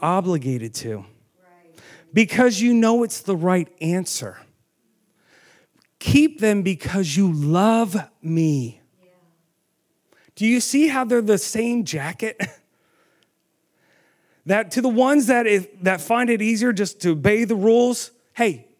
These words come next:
Speaker 1: you gotta do this through love," <laughs> right? And for ones that are like, "Eh, let's bend the rules a li-," hey, listen, keeping my commandments actually release life and freedom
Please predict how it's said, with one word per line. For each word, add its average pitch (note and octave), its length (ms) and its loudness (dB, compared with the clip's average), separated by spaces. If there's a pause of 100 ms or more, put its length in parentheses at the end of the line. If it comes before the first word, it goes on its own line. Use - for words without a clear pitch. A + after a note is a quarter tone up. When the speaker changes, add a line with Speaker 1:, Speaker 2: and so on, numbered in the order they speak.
Speaker 1:
you C4+ 180 2
gotta F4 220 0
do B3 180 2
this A#3+ 220 -2
through G3+ 260 -2
love," E3+ 680 -2 (120)
<laughs> - 80 -20
right? F#3 340 -2 (440)
And G3+ 140 -6
for B3 120 2
ones D4 300 0
that E4+ 100 0
are C4 100 2
like, G#3 240 0
"Eh, B3+ 160 0
let's B3 220 -2
bend G3+ 320 0
the A3+ 60 0
rules A#3+ 280 2
a B3 60 2
li-," B3 160 -4 (100)
hey, E3+ 240 -6 (400)
listen, F3 400 -6 (1400)
keeping D4 420 4
my A#3+ 120 0
commandments A3 640 -2
actually G#3 340 -2
release G#3 500 -2
life A3 600 -2
and F3+ 180 -4
freedom G#3+ 580 0